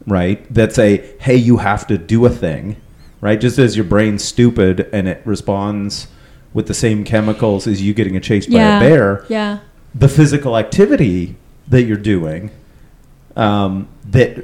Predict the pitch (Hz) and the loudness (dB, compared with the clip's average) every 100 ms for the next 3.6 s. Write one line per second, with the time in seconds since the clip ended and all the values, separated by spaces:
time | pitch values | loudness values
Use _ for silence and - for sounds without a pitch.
0 | - 123 117 - 101 - - 98 - 110 | -2 0 0 -4 -8 -6 -4 -2 -4 -2
1 | 117 113 104 90 95 87 - 90 87 101 | 0 0 -2 -4 -4 -4 -6 -8 -4 -4
2 | 87 92 87 82 82 87 90 95 95 90 | -4 -4 -4 -4 -6 -6 -4 -4 -4 -6
3 | 78 80 - 80 69 | -6 -10 -12 -14 -12